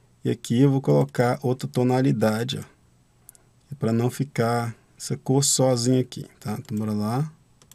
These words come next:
Ok. Pronto, vai ficar assim mais ou menos.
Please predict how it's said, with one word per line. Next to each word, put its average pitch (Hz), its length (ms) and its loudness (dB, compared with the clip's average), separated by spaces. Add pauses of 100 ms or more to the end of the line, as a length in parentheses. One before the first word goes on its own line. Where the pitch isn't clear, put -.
(760)
Ok. - 380 -6 (1000)
Pronto, 123 360 -8
vai 120 120 -12
ficar - 280 -8
assim 120 280 -2
mais 120 180 -2
ou 123 100 0
menos. - 480 -8